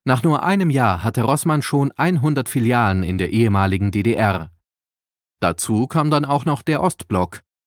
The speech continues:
Schnell wurden Filialen in Polen, Ungarn und Tschechien eröffnet. Riesige Mengen an Geld flossen. Das Motto lautete: „Expandieren um jeden Preis.“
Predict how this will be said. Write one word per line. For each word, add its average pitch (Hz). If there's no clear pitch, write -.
Schnell 151
wurden 98
Filialen 110
in 90
Polen, 131
Ungarn 127
und 147
Tschechien 98
eröffnet. 98
Riesige 143
Mengen 117
an 107
Geld 104
flossen. 87
Das 101
Motto 120
lautete: 110
„Expandieren 151
um 92
jeden 123
Preis.“ 104